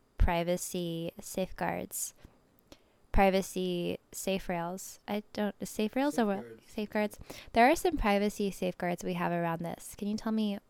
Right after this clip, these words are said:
Speaker 1: what was he like? What did he look like? And if you can't tell me what he looked like, can you describe his presence?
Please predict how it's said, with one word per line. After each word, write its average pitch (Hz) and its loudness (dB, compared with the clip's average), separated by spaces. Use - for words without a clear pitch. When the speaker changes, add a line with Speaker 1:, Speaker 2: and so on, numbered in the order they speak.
Speaker 1:
what 214 -2
was 320 -2
he 320 0
like? 330 -4
What 202 2
did 254 -4
he 247 0
look 233 -2
like? 185 -6
And 208 0
if 208 -6
you 247 -4
can't 320 -4
tell 277 2
me 247 6
what 208 2
he 196 -2
looked 190 -2
like, 180 -2
can 202 -6
you 214 0
describe 190 0
his 185 4
presence? - 0